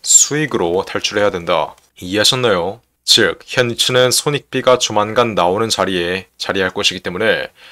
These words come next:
정확한 매집 타이밍을 다시 한번 잡아가야 이번 삼 분기 실적을 넘어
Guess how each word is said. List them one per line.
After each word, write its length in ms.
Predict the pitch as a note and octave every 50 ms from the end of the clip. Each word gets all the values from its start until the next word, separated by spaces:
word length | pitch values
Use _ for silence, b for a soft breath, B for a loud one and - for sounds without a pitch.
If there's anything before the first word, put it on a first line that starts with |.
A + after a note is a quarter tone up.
| B B B
정확한 840 | B - - - G#2 A2 A2+ A2+ - - - - - A#2+ A2 G2 E2
매집 260 | G#2 G2 F2 - -
타이밍을 560 | - - A2 A2+ G#2+ G2 F2+ E2+ E2 E2 - _ _ _ _
다시 280 | - - - - - B2
한번 280 | B2 A#2+ A#2 C3 B2+
잡아가야 880 | A#2 - - - G2 F#2+ - - - G2 F#2 F2 E2 E2 E2+ F#2 G2+ - B B B B
이번 220 | G#2 G#2 A#2+ A#2+
삼 220 | A2 - B2+ C3
분기 220 | C3 C#3 C#3 C3+ C3
실적을 380 | - - C#3 - C3+ B2 B2
넘어 260 | G#2 F#2 F2+ F2 F2